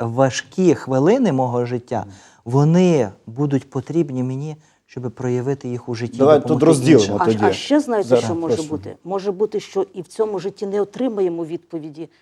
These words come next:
Speaker 3: чому сталося
Speaker 1: Так.
Speaker 3: це в нашому житті.
Speaker 2: Ну, може, давайте
Speaker 3: І
Speaker 2: розділимо
Speaker 3: таке
Speaker 2: алгоритм.
Speaker 3: буває.
Speaker 2: Перший варіант, шукаємо причину. Знайшли причину, що робимо?
Speaker 1: Просимо Бога,
Speaker 2: Каємося.
Speaker 1: як?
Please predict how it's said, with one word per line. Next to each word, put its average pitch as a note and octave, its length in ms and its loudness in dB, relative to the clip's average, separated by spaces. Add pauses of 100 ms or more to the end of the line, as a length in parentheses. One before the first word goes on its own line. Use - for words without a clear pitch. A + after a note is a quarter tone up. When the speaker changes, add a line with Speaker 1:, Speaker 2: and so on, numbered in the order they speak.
(100)
Speaker 3:
чому G#3 280 -2
сталося D#3+ 500 -6
Speaker 1:
Так. G#2 120 -8
Speaker 3:
це D#3 60 -4
в D#3+ 120 -6
нашому D#3 380 -8
житті. D3 160 -8
Speaker 2:
Ну, - 180 2
може, F#3 220 6
давайте D#3+ 220 8
Speaker 3:
І D#3 40 8
Speaker 2:
розділимо B2+ 380 4
Speaker 3:
таке F#2 140 -2
Speaker 2:
алгоритм. A#2+ 360 4
Speaker 3:
буває. G3+ 220 6
Speaker 2:
Перший G3 220 2
варіант, E3 340 6
шукаємо C#3 380 2
причину. A2 480 -6
Знайшли F3+ 380 6
причину, F3 480 4
що F#3+ 160 4
робимо? G3 420 2 (800)
Speaker 1:
Просимо D#3 420 -2
Бога, D3+ 320 4
Speaker 2:
Каємося. B2 320 8
Speaker 1:
як? D#3 300 2